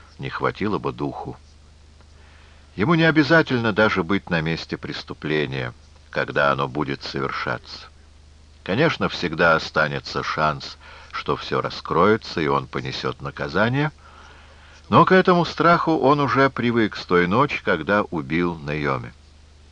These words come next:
Синтия с полуулыбкой наблюдала за ним. «Ну как, все просчитал?»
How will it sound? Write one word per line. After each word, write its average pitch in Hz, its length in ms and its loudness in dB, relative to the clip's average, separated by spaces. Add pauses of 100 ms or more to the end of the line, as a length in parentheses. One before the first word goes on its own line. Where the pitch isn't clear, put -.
(180)
Синтия 95 680 0 (180)
с - 120 -16
полуулыбкой 78 720 -2
наблюдала 71 540 -4
за - 180 -8
ним. 62 180 -12 (760)
«Ну 143 140 0
как, - 420 2 (680)
все 123 280 2
просчитал?» 127 720 -2